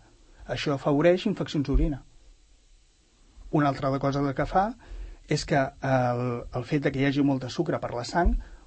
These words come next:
provoca problemes a nivell, a nivell arterial i a nivell venós,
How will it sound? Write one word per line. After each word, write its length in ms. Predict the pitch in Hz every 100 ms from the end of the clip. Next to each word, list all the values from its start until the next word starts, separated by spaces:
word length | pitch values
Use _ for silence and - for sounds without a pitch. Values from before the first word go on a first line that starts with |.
| -
provoca 420 | 151 143 143 143
problemes 600 | - - 156 151 147 185 -
a 80 |
nivell, 320 | 143 135 139 -
a 80 | 135
nivell 280 | 143 143 143
arterial 520 | 139 127 143 160 139 - - - _ _ - -
i 60 | 151
a 40 |
nivell 260 | 147 135 123
venós, 400 | 120 165 156